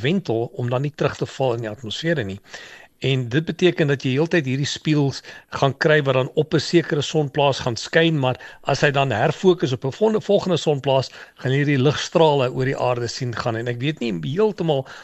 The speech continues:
of, uh, ons al reg is daarvoor nie. Ek persoonlik sal nie daarvan hou nie, maar, ehm, ons sal maar moet sien wat die Federale Kommunikasiekommissie gaan sê,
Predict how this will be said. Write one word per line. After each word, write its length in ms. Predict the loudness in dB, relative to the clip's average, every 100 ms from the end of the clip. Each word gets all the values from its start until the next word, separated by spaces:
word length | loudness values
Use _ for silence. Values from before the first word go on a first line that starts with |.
| -20 _
of, 300 | 4 4 0 0
uh, 100 | 2
ons 220 | 4 2
al 180 | 4 2
reg 220 | 2 0
is 100 | 0
daarvoor 400 | 0 0 0 -2 -2
nie. 140 | -4
Ek 180 | -4 -4
persoonlik 420 | -4 0 0 0
sal 160 | -2 -2
nie 80 |
daarvan 320 | -2 -4 -4 -6
hou 100 | -6
nie, 160 | -6 -10 -20 -20 -20 -4
maar, 240 | 0 0
ehm, 280 | 2 0 0
ons 200 | -2 0
sal 100 | 2
maar 120 | 2
moet 140 | 0 -2
sien 200 | -2 -2
wat 80 | 0
die 80 |
Federale 460 | -2 -2 0 0 -2
Kommunikasiekommissie 960 | -4 -6 -2 -2 -2 -2 -2 -2 -4 -4
gaan 160 | -6
sê, 300 | -2 -2 -2